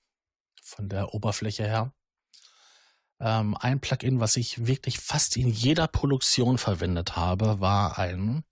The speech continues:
ähm, da, da hab, das hab ich dir schon mal geschickt gehabt. Das war ein, ähm, automatisch modulierter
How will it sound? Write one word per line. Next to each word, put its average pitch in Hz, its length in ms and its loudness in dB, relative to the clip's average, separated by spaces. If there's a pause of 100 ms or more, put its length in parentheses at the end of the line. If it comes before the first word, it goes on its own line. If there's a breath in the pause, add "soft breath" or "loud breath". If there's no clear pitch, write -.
(720 loud breath)
ähm, 104 440 2
da, 101 160 0 (220)
da 101 140 2
hab, 127 220 2
das - 200 0
hab 139 80 4
ich 131 80 2
dir - 100 0
schon 123 200 4
mal 123 100 4
geschickt - 360 0
gehabt. 92 420 -4 (1160 loud breath)
Das - 260 0
war 107 200 2
ein, 107 380 2
ähm, 98 1080 0 (600 loud breath)
automatisch 127 760 2
modulierter 123 960 4